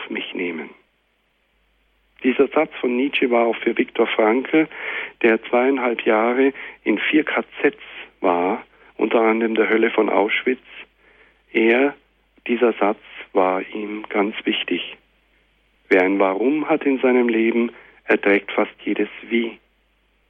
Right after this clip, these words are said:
Das Warum sind die tragenden Werte. Sie geben Energie. Sie geben Orientierung, die Werte.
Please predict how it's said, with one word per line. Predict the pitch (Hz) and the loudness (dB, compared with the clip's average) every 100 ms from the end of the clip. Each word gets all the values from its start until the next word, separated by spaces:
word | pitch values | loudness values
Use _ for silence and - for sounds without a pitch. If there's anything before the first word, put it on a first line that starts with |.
| _ _ _ _ _ _ - | _ _ _ _ _ _ -4
Das | 95 | 0
Warum | 92 90 92 101 107 - _ - | 2 2 0 -4 -8 -18 _ -4
sind | 98 - | -4 -2
die | - | -2
tragenden | 87 85 87 95 104 | 0 0 0 -2 -2
Werte. | 104 87 - - - _ _ _ _ _ _ _ _ _ _ - | 0 -2 -4 -12 -14 _ _ _ _ _ _ _ _ _ _ -8
Sie | 113 | -4
geben | 107 98 | 0 2
Energie. | 104 101 104 - 87 80 _ _ _ _ _ - - - - | 4 4 2 0 -6 -8 _ _ _ _ _ -14 -8 -6 -2
Sie | 113 | 2
geben | 113 117 | 4 4
Orientierung, | 113 117 113 107 - 143 110 92 | 2 2 0 0 0 2 2 0
die | 85 85 | 0 2
Werte. | 85 82 - 78 | 2 2 -2 -6